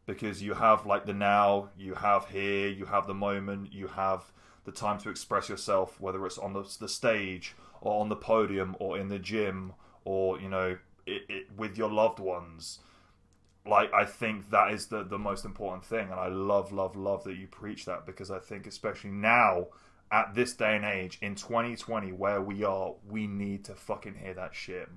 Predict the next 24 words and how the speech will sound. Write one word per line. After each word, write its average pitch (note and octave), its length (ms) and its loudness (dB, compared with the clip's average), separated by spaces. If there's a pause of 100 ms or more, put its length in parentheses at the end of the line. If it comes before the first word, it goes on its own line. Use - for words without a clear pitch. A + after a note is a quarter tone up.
(120)
more F2+ 220 -8
than F2 120 -14
ever, F2 240 -12
man. E2+ 380 -14
And F#2 160 -6
I F2+ 400 -4 (400)
am F#2 160 -6
so, G2+ 320 0
so F#2+ 180 -4
thankful F#2 520 -6
that F2+ 100 -6
we F2 140 -8
have F#2 200 -2
people F#2+ 240 -8
like F2+ 280 -4
you, F#2+ 280 -8
especially F#2+ 440 -8
on G2+ 40 -14
social F#2+ 360 -8
media, F#2 360 -8 (380)
that A#2 160 4
are G#2+ 180 10
actually A#2 400 8
promoting G2 560 -4